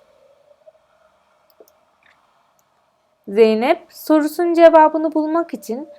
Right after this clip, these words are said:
annesinden izin alıp bahçeye çıkmaya karar vermiş. Dışarıda bütün yaprakların sararıp döküldüğünü görmüş. Zeynep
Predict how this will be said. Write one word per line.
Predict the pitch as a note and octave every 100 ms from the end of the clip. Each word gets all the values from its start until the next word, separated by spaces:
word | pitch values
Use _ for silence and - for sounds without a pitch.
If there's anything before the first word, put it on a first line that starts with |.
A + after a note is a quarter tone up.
| - _
annesinden | C4+ C#4+ D4+ - A#3 A3
izin | F3 G#3+ C#4
alıp | B3+ F#3+ B3 - _ _ _
bahçeye | D4+ D#4 D#4 A#3 G3
çıkmaya | - G3 F3+ F#3
karar | F#3+ F#3 F3 F#3
vermiş. | - - - - - _ _ _ _ _ _ _ _ _ _ _ _ _ _ _ _ _ -
Dışarıda | B3+ - F#4 F#4 G#4
bütün | E4 E4 G#4+
yaprakların | F#4 D4 B3 A3 A3 G#3 G#3+
sararıp | G#3+ B3 A#3+ B3+ C4
döküldüğünü | B3 A#3 G#3+ G3 G#3+ G#3
görmüş. | G3 G3 F#3+ F#3 G3+ - - _ _ _ _ _ _ _ _ - - - _ _ _ _ _ _ _ _ - _ _ -
Zeynep | A#3 A3 G#3+ E4+